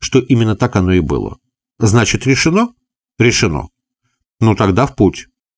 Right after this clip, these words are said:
«Да, но, наверное, придётся забежать к вам домой. А я не знаю, успеем ли мы тогда на поезд». «Незачем», с уверенностью ответил Ксердаль. «У меня при себе всё необходимое».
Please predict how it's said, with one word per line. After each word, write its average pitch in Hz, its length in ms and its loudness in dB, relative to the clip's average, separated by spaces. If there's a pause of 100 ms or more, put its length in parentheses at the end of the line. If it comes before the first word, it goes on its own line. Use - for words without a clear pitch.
(200)
«Да, 117 220 2
но, 92 520 2
наверное, 110 400 2
придётся 113 640 0
забежать 117 460 2
к - 80 -2
вам 104 180 2
домой. 107 440 -2 (600)
А 113 100 2
я 110 160 4
не 131 120 2
знаю, 113 340 0
успеем 117 420 2
ли 110 80 2
мы 98 120 2
тогда 95 260 0
на 107 120 0
поезд». 71 380 -4 (920)
«Незачем», 175 680 0 (280)
с - 140 -2
уверенностью 117 580 2 (100)
ответил 98 360 0
Ксердаль. - 500 -4 (720)
«У 135 80 4
меня 131 260 4
при 127 140 0
себе 185 260 2
всё - 180 0
необходимое». 82 760 -2